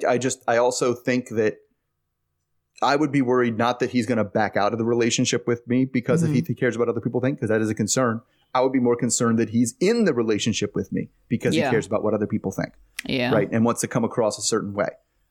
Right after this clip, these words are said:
Speaker 1: until it didn't hit like he thought it was gonna hit, and all of a sudden it's like, "Maybe, uh,"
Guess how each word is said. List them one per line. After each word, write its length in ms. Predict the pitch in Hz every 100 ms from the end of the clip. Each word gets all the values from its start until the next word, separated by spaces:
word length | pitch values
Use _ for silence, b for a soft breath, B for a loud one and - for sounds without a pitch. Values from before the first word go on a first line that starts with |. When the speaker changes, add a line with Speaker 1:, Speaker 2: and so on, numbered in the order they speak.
| -
Speaker 1:
until 340 | 110 123 113
it 160 | 110 104
didn't 300 | 139 135 - -
hit 240 | 135 139 _
like 160 | 120 113
he 60 | 117
thought 200 | 117 135
it 60 |
was 80 | 139
gonna 180 | 170 165
hit, 300 | 156 190 190
and 160 | 113 113
all 80 | 113
of 60 |
a 40 | 104
sudden 220 | 120 110
it's 100 | -
like, 240 | 107 104 B B B -
"Maybe, 680 | 254 262 262 247 240 226 -
uh," 680 | 208 214 214 214 208 208